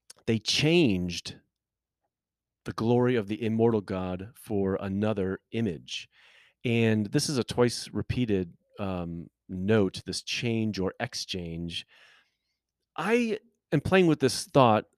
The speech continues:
um, that it's, it's more of a change and not an exchange. I don't think it's a, an, an exchange of one thing for another. Um, I,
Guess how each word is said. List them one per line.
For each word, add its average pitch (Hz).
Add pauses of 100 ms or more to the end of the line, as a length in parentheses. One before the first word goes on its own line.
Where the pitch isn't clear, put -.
(280)
um, 110
that 117
it's, - (600)
it's 127
more 139
of 131
a 107
change 107
and 107
not 123
an 107
exchange. 82
I 104
don't 185
think 196
it's -
a, 101 (100)
an, 120
an 104
exchange 107
of 87
one 117
thing 104
for 95
another. 85 (960)
Um, 131 (200)
I, 165